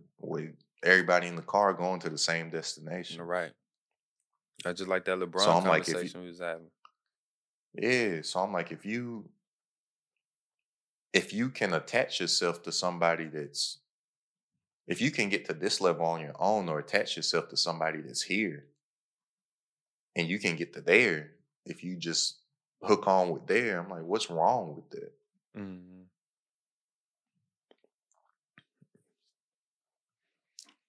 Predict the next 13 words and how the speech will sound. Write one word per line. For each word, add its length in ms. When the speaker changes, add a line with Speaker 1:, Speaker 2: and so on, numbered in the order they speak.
Speaker 1:
So, 380
Speaker 2:
Yeah. 80
Speaker 1:
because 280
the 60
root 240
of, 420
that's 180
why, 260
that's 220
why 160
I 40
recommend, 720
like, 280